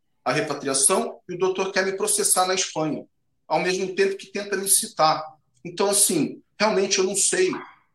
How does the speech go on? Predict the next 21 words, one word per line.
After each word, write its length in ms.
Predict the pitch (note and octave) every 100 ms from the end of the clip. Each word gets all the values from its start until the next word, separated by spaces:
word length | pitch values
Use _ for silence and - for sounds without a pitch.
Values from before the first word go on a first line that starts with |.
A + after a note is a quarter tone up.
| -
é, 140 | D3+ D3+
o 80 |
que 140 | - F#3
que 120 | -
o 40 |
Ministério 540 | F#3 F3+ - E3+ E3 E3
Público 280 | E3 E3 - - -
quer, 260 | E3+ -
além 260 | F#3+ F#3 B3
de 140 | B3+
me 140 | A3+ A3
perseguir, 640 | - G3+ - D#3 C3+ - _ _ _ _ _ _ _ _ _ _ _ _ _ _ _
que 80 | D#3
é 20 |
o 60 |
que 60 | D#3
foi, 160 | - E3+
aconteceu 440 | F3 D#3 - E3
aqui 160 | D#3 E3+
por 220 | F#3 E3+
anos. 440 | C3 G#2+ - -